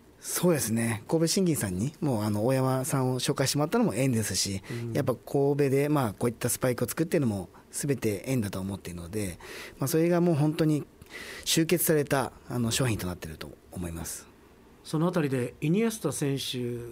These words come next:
Speaker 2: が、まあ、ゴーサイン出さないと、なかなか商品って表には出ないですよね。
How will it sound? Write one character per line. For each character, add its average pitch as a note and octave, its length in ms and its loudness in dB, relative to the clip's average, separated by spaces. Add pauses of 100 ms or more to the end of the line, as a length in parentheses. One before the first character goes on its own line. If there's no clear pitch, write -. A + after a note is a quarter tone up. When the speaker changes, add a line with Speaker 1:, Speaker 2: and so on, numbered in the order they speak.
(240)
Speaker 2:
が、 F3 200 -2 (100)
ま E3 140 0
あ、 A2+ 100 -4 (320)
ゴ D#3+ 160 2
ー - 20 2
サ E3+ 140 2
イ D3 60 2
ン C3 40 -2
出 C3 100 0
さ D#3 100 0
な C#3 100 2
い B2+ 80 -2
と、 B2 240 -2 (580)
な C3 100 -2
か C#3 80 0
な C3+ 60 0
か B2+ 100 -2
商 C#3 180 0
品 A2+ 180 0
っ - 20 -8
て A2 300 -6 (340)
表 E3+ 260 2
に G3+ 80 4
は C#3 60 0
出 C3+ 120 0
な A#2+ 120 -2
い G2+ 60 -6
で F2+ 100 -14
す - 100 -12
よ B2+ 80 -2
ね。 D#3+ 240 -2